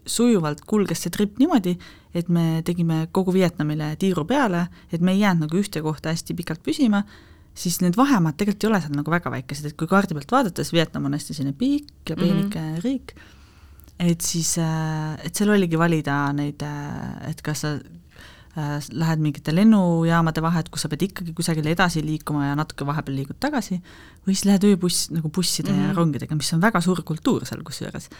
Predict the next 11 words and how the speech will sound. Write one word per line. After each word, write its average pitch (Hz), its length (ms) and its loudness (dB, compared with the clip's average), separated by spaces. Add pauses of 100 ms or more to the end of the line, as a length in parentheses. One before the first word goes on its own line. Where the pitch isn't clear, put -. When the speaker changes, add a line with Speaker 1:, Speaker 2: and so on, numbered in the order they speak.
(680)
Speaker 1:
Ja, 156 460 0 (100)
ja 170 80 -6
kokkuvõttes 170 580 0
need 156 140 -4 (120)
bussid 226 480 0
on 147 100 -2 (200)
megalahedad. 151 840 0 (480)
Need 180 180 4
on 175 140 6 (280)
nii 226 200 8
mugavad. 254 560 2